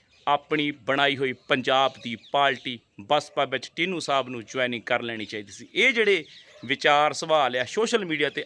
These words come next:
ਆਮ ਹੀ ਘੁੰਮ ਰਹੇ ਨੇ। ਹੁਣ ਪਵਨ ਕੁਮਾਰ ਟੀਨੂ ਜੀ ਅਕਾ-, ਅਕਾਲੀ ਦਲ ਨੂੰ ਛੱਡ ਕੇ ਚਲੇ ਗਏ। ਦੁਆਬੇ ਦਾ ਬਹੁਤ ਵੱਡਾ ਆਗੂ ਹੈ ਪਵਨ ਕੁਮਾਰ ਟੀਨੂ, ਇਹ 'ਚ ਕੋਈ ਸ਼ੱਕ ਨਹੀਂ ਕਿ ਜਲੰਧਰ ਦਾ ਯੂਥ ਵੱਡੇ ਲੈਵਲ 'ਤੇ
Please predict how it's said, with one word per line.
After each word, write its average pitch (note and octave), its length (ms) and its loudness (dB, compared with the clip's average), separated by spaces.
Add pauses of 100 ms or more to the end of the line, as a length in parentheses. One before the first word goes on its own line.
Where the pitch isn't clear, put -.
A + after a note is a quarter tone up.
ਆਮ C3 260 -2
ਹੀ A#2+ 100 -8 (100)
ਘੁੰਮ A#2 160 -6
ਰਹੇ F2+ 200 -12
ਨੇ। F2+ 120 -20 (1200)
ਹੁਣ D3+ 120 -4
ਪਵਨ F#3+ 260 -2
ਕੁਮਾਰ A3+ 220 0
ਟੀਨੂ G3+ 300 -6
ਜੀ F#3+ 140 -6
ਅਕਾ-, D#3+ 420 0 (180)
ਅਕਾਲੀ D#3 300 0
ਦਲ F#3 160 0
ਨੂੰ F3+ 260 -6 (340)
ਛੱਡ A#2 240 -2
ਕੇ C3 100 -2
ਚਲੇ D3 180 -4
ਗਏ। D3 100 -2
ਦੁਆਬੇ C3 400 0
ਦਾ D#3 140 4
ਬਹੁਤ F#3 340 -2
ਵੱਡਾ D3 400 0
ਆਗੂ A#2+ 360 0
ਹੈ B2+ 120 -2
ਪਵਨ D3 320 -6
ਕੁਮਾਰ D3 200 -6
ਟੀਨੂ, B2+ 300 -8 (380)
ਇਹ D3+ 60 4
'ਚ E3+ 100 -6
ਕੋਈ F#3 280 -4
ਸ਼ੱਕ D#3+ 340 -2
ਨਹੀਂ F#3 200 -4
ਕਿ F#3+ 120 -4
ਜਲੰਧਰ D#3 380 -2
ਦਾ F#3 140 2
ਯੂਥ D#3 460 -6
ਵੱਡੇ C#3 540 -2
ਲੈਵਲ D3+ 320 2
'ਤੇ B2 200 -6